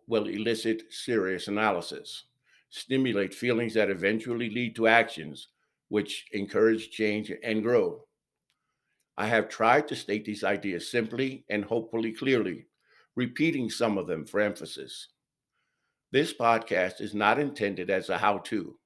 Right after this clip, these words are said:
It is more of a how about. It is a listener who becomes a personal guide. Though there are a multitude of thoughts, a multitude of thoughts offered here,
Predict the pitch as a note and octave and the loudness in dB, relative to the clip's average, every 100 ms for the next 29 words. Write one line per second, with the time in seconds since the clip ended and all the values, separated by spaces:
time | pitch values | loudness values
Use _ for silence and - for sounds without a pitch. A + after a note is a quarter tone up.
0 | _ _ _ _ _ - A#2 A#2+ G#2+ A#2+ | _ _ _ _ _ -4 -2 0 0 4
1 | C3 B2 G#2+ G2+ - A2 G2 F2 F#2 - | 4 4 4 0 2 2 2 2 0 0
2 | - - _ _ _ _ _ _ _ _ | -10 -20 _ _ _ _ _ _ _ _
3 | _ _ _ _ - B2 C#3+ B2 A#2 A2+ | _ _ _ _ -6 -2 -2 0 0 0
4 | D3 - A2 G2+ A#2 A2 G#2+ G#2+ G#2 G2+ | 0 0 -4 -4 -6 -6 -4 -2 -2 -2
5 | G#2 - G2+ - G#2 G2 A2 F2+ C2 - | -4 -2 -2 -2 -6 0 2 2 0 -8
6 | _ _ _ _ _ _ _ _ _ _ | _ _ _ _ _ _ _ _ _ _
7 | _ _ _ A#2+ B2 A#2+ A#2+ A#2 G#2 A#2+ | _ _ _ 2 4 6 6 6 4 2
8 | - - C#3+ C#3 B2 A#2 A#2 F#2+ - - | 2 -2 -2 0 -2 2 4 4 -2 -12
9 | - _ _ _ _ _ _ _ _ _ | -18 _ _ _ _ _ _ _ _ _
10 | _ _ _ _ - F#2 A2+ D3 D#3 - | _ _ _ _ -10 -2 4 4 2 -6
11 | C3 A#2 G#2+ - A2+ A2+ E2+ - G#2+ A#2+ | -4 -2 -2 0 4 4 2 -2 2 2
12 | - F2 F2+ D#2 | 2 -6 -8 -10